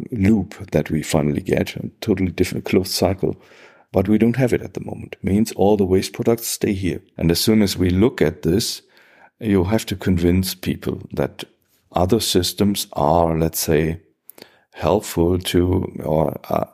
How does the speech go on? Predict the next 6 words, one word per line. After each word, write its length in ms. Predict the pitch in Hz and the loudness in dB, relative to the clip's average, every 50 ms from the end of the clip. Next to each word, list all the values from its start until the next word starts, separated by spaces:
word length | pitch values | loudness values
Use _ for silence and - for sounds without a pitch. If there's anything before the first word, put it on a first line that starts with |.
| _ - | _ -4
are 80 | - 82 | -2 0
necessary 880 | 78 80 95 123 - - 127 - - - - - 78 82 90 - - _ _ _ _ _ _ _ _ _ _ _ _ _ _ _ _ _ _ _ _ _ _ _ - | 2 2 2 2 2 0 0 0 0 0 0 0 0 -2 -2 -4 -6 _ _ _ _ _ _ _ _ _ _ _ _ _ _ _ _ _ _ _ _ _ _ _ -4
to 100 | - - | -2 0
design 440 | 90 92 87 80 82 80 85 90 92 | 0 2 0 2 2 2 2 2 0
the 80 | 92 - | 0 -2
future. 480 | - - 110 107 - - - - 95 | -2 0 0 0 0 -4 -6 -8 -12